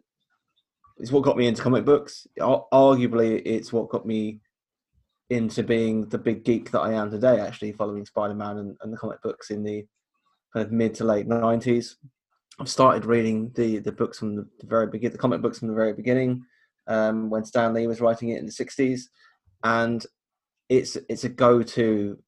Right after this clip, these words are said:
attraction for me at Universal, in Islands of Adventure. It's absolutely incredible. I think since they updated the, the, um, the graphics as well, it's just even better. Um,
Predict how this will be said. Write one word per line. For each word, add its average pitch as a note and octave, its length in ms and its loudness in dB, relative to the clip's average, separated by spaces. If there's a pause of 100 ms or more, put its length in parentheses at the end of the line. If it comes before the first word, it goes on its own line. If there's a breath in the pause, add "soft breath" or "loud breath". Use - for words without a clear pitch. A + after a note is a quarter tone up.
(100)
attraction - 440 -2
for G#2 140 -16
me G#2 180 -6
at A2 60 -10
Universal, G#2+ 760 -6 (400)
in A2 100 -8
Islands G#2+ 340 -6
of G#2+ 60 -12
Adventure. A2 460 -2
It's - 280 -8 (420)
absolutely A2 500 0
incredible. G#2 440 0
I G#2 60 0
think A2 180 -4
since C#3+ 240 -2
they C3+ 140 4
updated A#2+ 680 2
the, A2 400 0 (1300)
the, G#2+ 380 0
um, G#2+ 640 -2 (160)
the B2 60 -18
graphics A#2+ 380 0
as G#2+ 100 -12
well, G#2 480 2
it's A#2 220 -4
just - 260 -4 (100)
even A2 480 -2
better. G2+ 420 -4 (400 soft breath)
Um, G2+ 280 -4